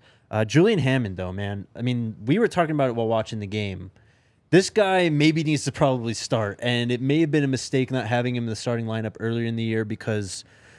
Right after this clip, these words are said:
we have really seen him come into his own over the last, I don't know, two weeks or so. Today, fourteen points, went six to ten from the field, hit two of his four three-point attempts, also had four rebounds, six assists.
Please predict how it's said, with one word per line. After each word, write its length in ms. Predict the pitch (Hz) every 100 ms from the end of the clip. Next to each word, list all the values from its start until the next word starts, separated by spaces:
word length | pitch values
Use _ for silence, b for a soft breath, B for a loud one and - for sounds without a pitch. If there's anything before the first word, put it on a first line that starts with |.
| b b
we 140 | 131
have 200 | 170 131
really 240 | 151 160 147
seen 320 | - 135 135
him 320 | 120 120 113
come 240 | - 143 139
into 220 | 127 131
his 180 | 120 117
own 280 | 123 127
over 140 | 123 113
the 80 | 113
last, 480 | 117 117 - - - - _ _ - _
I 80 | 107
don't 140 | 95
know, 120 | 101
two 220 | 110 - 139
weeks 320 | 131 127 -
or 60 |
so. 400 | 123 - 123 117 - b b b _
Today, 340 | 123 139 131
fourteen 460 | 101 139 143 - 135
points, 320 | - 135 131
went 120 | 117
six 260 | - 139 -
to 60 | 107
ten 280 | - 127 123
from 200 | 123 110
the 60 |
field, 520 | - 123 123 123 117 - b b b
hit 160 | - 127
two 260 | - 165 180
of 60 |
his 120 | 131
four 220 | - 135 123
three-point 460 | 131 123 - 123
attempts, 560 | 117 - 117 113 - - _ _
also 280 | 127 123 123
had 120 | 110
four 240 | - 120 113
rebounds, 420 | 113 110 110 101
six 260 | - -
assists. 640 | - - - 117 110 -